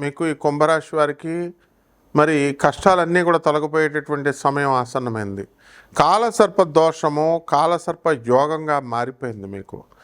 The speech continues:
అందువలన ఏం జరుగుతోందండి అనంటే, చక్కగా ఈ యొక్క గురుడు ఐదవ ఇంట్లోకి వచ్చేసాడు. శుభాలే శుభాలు. పిల్లలు లేక బాధపడుతున్నటువంటి వాళ్ళకందరికీ కూడా పిల్లల సంతానం కలుగుతుంది.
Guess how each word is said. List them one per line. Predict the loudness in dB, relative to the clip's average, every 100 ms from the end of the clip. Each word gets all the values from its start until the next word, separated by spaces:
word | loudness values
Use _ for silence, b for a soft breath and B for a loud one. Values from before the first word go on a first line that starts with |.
| b b 2
అందువలన | 4 4 4 4 2 0 -2 -6 -12 _ _ -2
ఏం | 0 2 2
జరుగుతోందండి | 2 2 0 -2 -2 -4 -2 -2
అనంటే, | -2 -4 -2 -2
చక్కగా | 0 -2 -2 -2 2 2 0 -4 -12 _ _ _ 0
ఈ |
యొక్క | 2 2 2
గురుడు | 0 0 -2 0 2 2 0 -2 0
ఐదవ | 0 2 2 0
ఇంట్లోకి | -2 -4 -2 -2 -4
వచ్చేసాడు. | -8 -10 -8 -8 -10 0
శుభాలే | 2 4 4 4 2
శుభాలు. | 0 0 2 0 -4 b b b 0
పిల్లలు | 2 4 4
లేక | 4 2 2
బాధపడుతున్నటువంటి | 0 2 0 -2 -8 -10 -10 -8 -6 -8 -2
వాళ్ళకందరికీ | -2 -2 -6 -8 -4 -4 -4 -6
కూడా | -2 -2
పిల్లల | -2 -2 -2 -2
సంతానం | -4 -6 -2 -2 -2 -4
కలుగుతుంది. | -4 -2 -4 -6 -12 -12